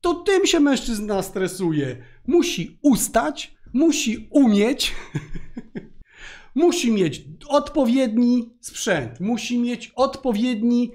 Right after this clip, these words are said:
czas akcji. Nie za długo, nie za krótko. Zobaczcie na reklamy w telewizji. Preparat na to, preparat na to. Preparat nie za szybko, preparat, aby się udało. <laughs> A dla was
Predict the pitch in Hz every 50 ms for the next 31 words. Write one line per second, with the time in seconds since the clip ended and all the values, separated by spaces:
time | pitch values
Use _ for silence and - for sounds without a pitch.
0 | - _ _ _ - - 247 247 247 - - 233 196 160 - - - - - 113
1 | - - _ _ _ - 170 208 277 294 247 285 277 262 240 254 262 247 208 151
2 | 131 123 110 104 120 156 240 311 294 285 294 294 294 285 277 254 180 - - 135
3 | 135 131 170 170 233 240 220 - 240 226 226 226 220 220 247 247 233 196 - -
4 | 135 120 117 107 101 101 104 107 - - - _ _ _ _ _ _ _ - 127
5 | 151 147 147 143 165 175 165 160 - 156 139 131 135 - 175 214 262 269 - -
6 | - 135 - - 139 151 202 208 - 247 214 156 - - - - _ - - 127
7 | - 117 135 143 143 143 143 - 143 143 135 147 139 - - 151 123 - - -
8 | 214 269 262 - 269 160 151 - 147 147 165 185 202 202 - _ - 151 151 165
9 | 170 175 - 214 247 254 233 277 208 147 120 - - - - - 139 - - -
10 | - - - - - - - - - - - - - - - - - - - -
11 | - - - - _ _ - - - _ - - _ _ _ _ _ _ - 233
12 | 233 254 277 254 170 120 - 92 - -